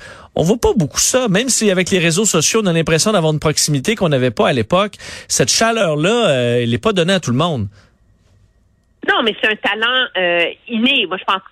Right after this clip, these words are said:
Speaker 2: qu'il y a, qu'il y a des gens qui ont cette facilité, euh, de, de, de proximité, d'authenticité, mais il y a une générosité là-dedans qui est immense parce que qui fait que les gens osaient l'approcher, c'est que les gens <laughs> savaient qu'ils allaient pas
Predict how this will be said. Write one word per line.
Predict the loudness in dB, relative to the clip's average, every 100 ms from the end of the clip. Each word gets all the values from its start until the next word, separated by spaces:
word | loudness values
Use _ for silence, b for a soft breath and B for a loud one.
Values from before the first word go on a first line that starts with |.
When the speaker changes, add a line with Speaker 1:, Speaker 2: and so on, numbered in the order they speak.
| -2
Speaker 2:
qu'il | -2
y |
a, |
qu'il | 0 -4
y |
a |
des | -2 -2
gens | 0 -2 -2
qui | -4
ont | -6 -4
cette | -4 _
facilité, | -8 -6 -12 -12 -4 -2 0 -2 B B _ _ _
euh, | 0 2 2 2 0 0 -2 -10 -2
de, | 2 2 2 -2 -4
de, | -6 _ _
de | -6
proximité, | -2 -4 -4 -6 -4 -4 -2 2 2 2 2 0 -2
d'authenticité, | -4 -2 -4 -4 -8 -20 -20 _ 2 2 2 0 -4 B B B B 0
mais | 2 2 0
il | -2 -2
y | -2
a |
une | -2 -6 -4 -2
générosité | 0 -2 -2 -10 -14 -2 0
là-dedans | 0 -2 -2 -2 -2 -10
qui | -10 -10
est | -6 -4
immense | 0 0 0 -4 _
parce | -6 -6 -4
que | 0 0 -2 B B B _ -10
qui | -4
fait | -4
que | -4
les | -2
gens | 0 0 0
osaient | 0 0
l'approcher, | 0 -2 -2 -6 -2 -4 -4
c'est | -10
que | -6
les | -2
gens | 0 -2
<laughs> |
savaient | -8 -6 -2
qu'ils | 0
allaient | -2 -2
pas | -4